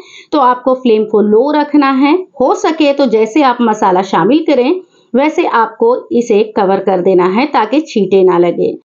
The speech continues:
जैसे तेल में आप मसाले को शामिल करें, फ्लेम को एकदम लो रखना है। और दो मिनट पकाने के बाद यहाँ पर एक छोटी चम्मच काली मिर्च पाउडर, एक छोटी चम्मच गरम मसाला पाउडर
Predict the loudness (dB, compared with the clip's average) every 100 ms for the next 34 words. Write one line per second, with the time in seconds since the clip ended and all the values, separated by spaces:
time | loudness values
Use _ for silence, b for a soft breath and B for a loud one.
0 | -4 -2 0 0 2 2 2 2 0 0
1 | 0 2 2 0 0 -2 0 0 0 0
2 | 0 2 0 0 2 2 2 0 0 2
3 | 2 4 4 2 0 0 0 0 -2 -4
4 | -8 B B B B -4 0 0 2 2
5 | 4 2 0 -2 -2 0 0 0 0 0
6 | 0 2 0 0 0 0 0 0 -2 -6
7 | -2 0 0 -2 0 0 0 0 0 -2
8 | -2 0 2 2 2 -2 -2 0 2 0
9 | 0 0 0 -2 -2 0 0 -2 -2 -4
10 | -2 -2 -2 0 0 0 0 0 0 -2